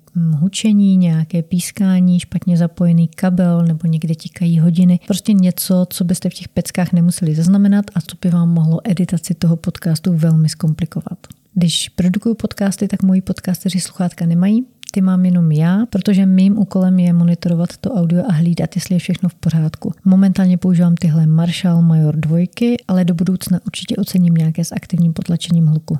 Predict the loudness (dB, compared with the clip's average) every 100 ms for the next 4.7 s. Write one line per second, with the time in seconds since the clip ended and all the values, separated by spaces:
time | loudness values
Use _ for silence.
0 | -6 -4 -2 -2 -2 0 0 0 -2 -2
1 | -2 -2 -6 -4 -4 -4 -2 0 -2 0
2 | 0 0 -2 -6 -4 -2 0 0 2 2
3 | 2 2 0 0 0 0 0 -4 -6 -2
4 | -2 0 0 0 0 0